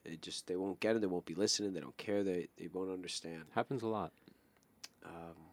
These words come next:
Speaker 1: and of course, like we said, it's all based on previous ex-, experiences that you may have experienced where someone was listening to you or didn't hear you.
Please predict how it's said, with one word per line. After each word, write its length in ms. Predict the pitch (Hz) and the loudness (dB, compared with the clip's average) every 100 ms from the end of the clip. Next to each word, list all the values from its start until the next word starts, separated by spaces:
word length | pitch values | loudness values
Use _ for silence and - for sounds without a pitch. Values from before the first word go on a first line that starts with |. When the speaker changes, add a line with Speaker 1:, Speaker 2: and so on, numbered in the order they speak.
| - - - _ _ | -20 -20 -20 _ _
Speaker 1:
and 120 | 110 | 0
of 100 | 113 | 2
course, 240 | - 123 123 | 6 6 6
like 120 | 117 | 6
we 60 | 120 | 6
said, 160 | 117 | 6
it's 160 | 107 - | 6 6
all 100 | 107 | 4
based 240 | 101 104 101 | 6 4 4
on 100 | 95 | 0
previous 480 | 104 98 98 - | 0 2 2 2
ex-, 220 | 95 - 101 | 0 -2 -2
experiences 960 | 95 - - 90 87 90 90 104 104 | 0 -2 0 0 0 -2 0 0 -2
that 120 | - | -4
you 100 | 71 85 | -4 -4
may 140 | 85 | -4
have 160 | 82 78 - - | -6 -8 -16 -14
experienced 880 | - - - 90 87 85 - - - _ _ _ _ | -8 -6 -4 -4 -4 -4 -6 -6 -12 _ _ _ _
where 100 | 87 | -2
someone 500 | 87 - 101 95 92 | 0 4 2 4 0
was 160 | 87 85 | 0 0
listening 420 | 95 - 92 90 | 2 2 -2 -6
to 120 | - 90 | -4 -2
you 100 | 85 | -2
or 60 | |
didn't 300 | 85 87 85 | -4 -8 -8
hear 240 | - 85 82 | -8 -6 -6
you. 300 | 78 82 | -8 -12